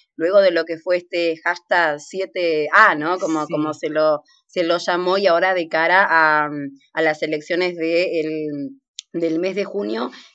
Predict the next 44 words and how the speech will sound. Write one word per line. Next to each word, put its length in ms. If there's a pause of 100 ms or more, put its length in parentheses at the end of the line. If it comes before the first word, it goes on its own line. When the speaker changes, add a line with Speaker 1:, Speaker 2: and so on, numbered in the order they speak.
(100)
Speaker 1:
Y 180
bueno, 340
ya 260
en 80
la 100
provincia 440
de 100
Río 260
Negro 460
hubo 460
elecciones, 840 (220)
este, 640
en, 120
en 160
lo 140
que 80
es 40
nuestra 320
zona, 520
¿no? 260
Em, 480 (380)
nos 100
vamos 320
un 80
poquito 280
más 140
lejos 380
a, 160 (260)
a 120
El 100
Bolsón, 580
pero 200
bueno, 300
aquí 280
en 140
Comayo, 880 (240)
en 140
la 100
vecina 360
localidad 600
de, 340
de 140
Los 160
Menucos, 640